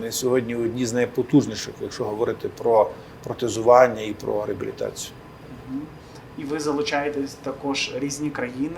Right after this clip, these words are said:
Speaker 2: правильно, до свого
Speaker 1: Дивіться, і багато країн, і багато міст. Активна співпраця з урядом Німеччини, в першу чергу, уряд Литви, уряд, е, Франції, уряд Тайваню. А міста,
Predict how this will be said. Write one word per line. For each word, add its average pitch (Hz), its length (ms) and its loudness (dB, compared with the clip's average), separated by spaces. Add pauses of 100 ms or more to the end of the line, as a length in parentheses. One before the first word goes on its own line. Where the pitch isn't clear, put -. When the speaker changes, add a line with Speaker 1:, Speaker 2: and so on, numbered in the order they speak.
(160)
Speaker 2:
правильно, 147 500 -2
до 120 60 -6 (380)
свого - 240 -12
Speaker 1:
Дивіться, 123 360 0
і 143 100 4
багато 131 460 8
країн, 123 560 -2
і 131 120 -4
багато 113 560 4
міст. 131 520 -6 (520)
Активна 151 380 0
співпраця 117 920 4
з 104 80 -4
урядом 110 360 -2
Німеччини, 107 540 -4
в 113 60 -10
першу - 280 -4
чергу, 139 440 -4 (360)
уряд 143 300 6
Литви, 107 600 0 (120)
уряд, 131 560 0
е, 107 140 -2
Франції, 113 580 -2
уряд 131 200 0
Тайваню. 104 680 -2 (440)
А 117 160 0
міста, 185 720 8